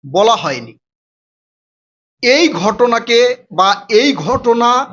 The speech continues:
বিস্তারিত বর্ণ-, বর্ণনা করেছেন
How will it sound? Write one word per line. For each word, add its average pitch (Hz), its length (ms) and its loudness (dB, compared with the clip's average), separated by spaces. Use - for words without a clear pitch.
বিস্তারিত - 520 -4
বর্ণ-, 180 640 -2
বর্ণনা 185 300 -2
করেছেন 175 540 -4